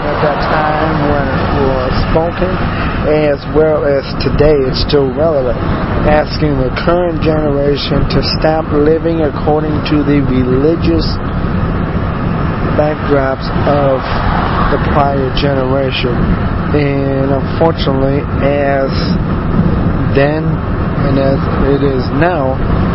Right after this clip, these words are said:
current generation is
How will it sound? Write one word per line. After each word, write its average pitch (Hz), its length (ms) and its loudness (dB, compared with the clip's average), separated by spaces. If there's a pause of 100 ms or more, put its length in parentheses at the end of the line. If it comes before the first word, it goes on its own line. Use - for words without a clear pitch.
(2250)
current 151 240 2
generation 143 640 0
is 147 120 -2